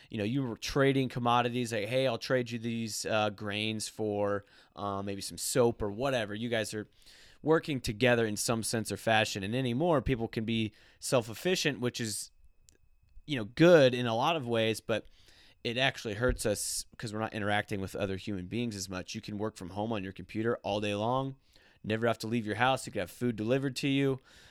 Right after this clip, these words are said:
So when we miss out on these things, it causes depression. You're missing out on, y-, you know, regular movement. Human beings were meant to move.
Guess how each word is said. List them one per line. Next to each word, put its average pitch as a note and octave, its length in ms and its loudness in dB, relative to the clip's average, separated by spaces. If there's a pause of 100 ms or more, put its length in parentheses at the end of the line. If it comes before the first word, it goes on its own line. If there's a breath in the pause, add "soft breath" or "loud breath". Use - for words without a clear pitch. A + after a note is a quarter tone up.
(140)
So D#3+ 360 6
when D3 360 2
we C#3 80 2
miss D#3 280 2
out D3+ 200 6
on C#3 140 2
these A2+ 220 -2
things, A2 600 -2 (260)
it - 240 -10
causes C3+ 420 4
depression. G#2 540 -2
You're G2+ 100 -4
missing A2+ 500 -2
out G#2+ 260 2
on, G2+ 200 -4 (920 loud breath)
y-, F2+ 180 -18
you C#3 100 -6
know, G#2+ 220 -4 (420)
regular C#3 420 6
movement. C3+ 440 4
Human C3+ 240 2
beings B2+ 280 0
were A#2 60 -4
meant A#2+ 200 0
to A2+ 100 -4
move. C3+ 500 4